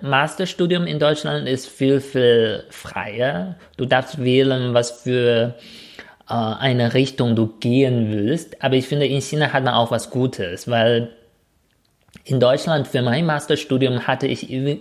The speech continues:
irgendwie das Gefühl, äh, in Deutschland für mein Masterstudium hatte ich irgendwie das Gefühl, dass ich meine Kurse zu, meine Kurse sind zu gestreut.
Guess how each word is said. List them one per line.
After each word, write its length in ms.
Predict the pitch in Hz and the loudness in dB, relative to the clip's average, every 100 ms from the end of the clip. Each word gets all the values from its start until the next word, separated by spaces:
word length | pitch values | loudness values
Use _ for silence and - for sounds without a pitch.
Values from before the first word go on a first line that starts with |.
| - | 0
irgendwie 400 | 151 151 143 139 | 2 4 4 2
das 200 | 127 - | 0 -2
Gefühl, 680 | 117 - 135 123 123 175 - - _ _ _ - | -6 -2 0 2 2 0 -6 -20 _ _ _ -16
äh, 240 | 87 127 120 - - | -8 -8 -8 -12 -4
in 140 | 139 | 0
Deutschland 420 | 139 143 - 143 | 2 2 0 -2
für 120 | - 123 | 0 0
mein 200 | 117 113 | 0 0
Masterstudium 840 | 113 123 185 180 185 175 175 160 | -2 -2 -4 -4 -2 0 -2 -2
hatte 220 | 151 151 156 | -4 -4 -4
ich 280 | 131 - | -4 -2
irgendwie 440 | 131 131 135 123 123 | -2 -2 -2 0 0
das 180 | 120 - | -2 -4
Gefühl, 340 | 120 - 117 | -4 -2 0
dass 220 | 117 113 | 0 -2
ich 320 | 120 123 - - - - - | -2 -4 -4 -18 -20 -14 -4
meine 580 | 120 120 120 117 113 113 | 0 0 0 0 -2 -6
Kurse 840 | - 127 127 139 127 107 98 110 - _ _ - - _ - | -6 2 4 4 4 2 0 -6 -12 _ _ -20 -20 _ -20
zu, 720 | - 131 131 127 123 120 - _ - | -4 0 2 2 0 -2 -6 _ -8
meine 240 | 143 135 | -4 -4
Kurse 460 | - 139 143 135 123 | 0 2 4 4 2
sind 240 | 123 117 | 0 -2
zu 240 | - 127 | 0 0
gestreut. 960 | 120 120 - - 107 120 110 92 - | 0 -2 -4 -2 2 2 2 -4 -12